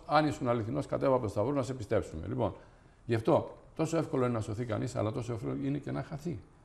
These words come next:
Αν πάρουμε τα παραδείγματα αυτά μέσα από το Ευαγγέλιο και μέσα από την ιστορία.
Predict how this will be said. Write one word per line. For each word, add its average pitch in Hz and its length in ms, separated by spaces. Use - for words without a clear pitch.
Αν 117 180
πάρουμε 127 240
τα 113 120
παραδείγματα 110 460
αυτά 123 280
μέσα 113 180
από 107 80
το 101 60
Ευαγγέλιο 98 360
και 107 80
μέσα 113 180
από 113 80
την 107 100
ιστορία. 104 360